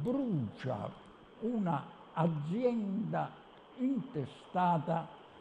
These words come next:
ad Antonio Picaccia e al suo, diciamo, socio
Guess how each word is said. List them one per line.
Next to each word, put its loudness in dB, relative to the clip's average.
ad 2
Antonio 6
Picaccia -4
e 6
al 4
suo, 4
diciamo, 0
socio 4